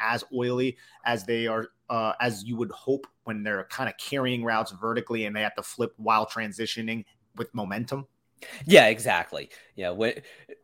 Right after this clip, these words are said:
Speaker 2: he is, he isn't an Earl Thomas type safety, and I don't think anybody's expecting him to be. But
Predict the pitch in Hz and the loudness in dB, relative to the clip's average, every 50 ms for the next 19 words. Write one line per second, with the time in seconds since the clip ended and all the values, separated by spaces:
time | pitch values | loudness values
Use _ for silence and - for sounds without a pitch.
0 | - - - _ _ _ _ _ _ - - - _ - 156 - 214 214 202 - | -20 -20 -20 _ _ _ _ _ _ -20 -20 -20 _ -14 -8 -4 -2 -2 0 2
1 | 175 165 160 156 147 139 - - - _ _ _ _ _ _ _ _ _ _ _ | 4 4 4 4 2 0 -6 -10 -14 _ _ _ _ _ _ _ _ _ _ _
2 | _ _ - - - - _ _ _ _ _ _ _ _ - 254 _ _ _ _ | _ _ -20 -20 -20 -20 _ _ _ _ _ _ _ _ -20 -20 _ _ _ _
3 | - - 151 190 208 175 - 170 180 156 175 170 160 - - - 156 135 - 135 | -18 -10 -4 -4 -2 0 4 4 4 4 4 0 0 -2 2 2 2 2 4 4
4 | 139 135 123 117 - - - 92 87 85 82 73 - - - - - - - - | 6 6 6 4 2 -4 -2 -2 -2 -2 -4 -4 -6 -6 -6 -2 4 6 6 6
5 | - - - - - 104 90 - - - - 82 - - - - - - - - | 6 0 -6 -4 -4 -4 -4 -6 -10 -10 -12 -12 -12 -14 -20 -20 -20 -20 -20 -10
6 | - - 135 135 135 139 147 170 233 226 - 202 - 147 156 151 139 147 127 117 | -6 -2 0 2 4 4 4 4 4 2 0 0 2 2 2 4 4 4 4 2
7 | 127 117 104 - - - - - 87 - - - 82 - - 87 80 76 - 85 | -2 -4 -6 -8 -10 -8 -4 -4 -4 -4 -6 -14 -16 -14 -16 -18 -18 -16 -16 -14
8 | - 80 73 - - _ - - - _ - 120 110 123 117 107 - | -14 -14 -16 -16 -20 _ -20 -20 -20 _ -14 -6 0 2 2 2 0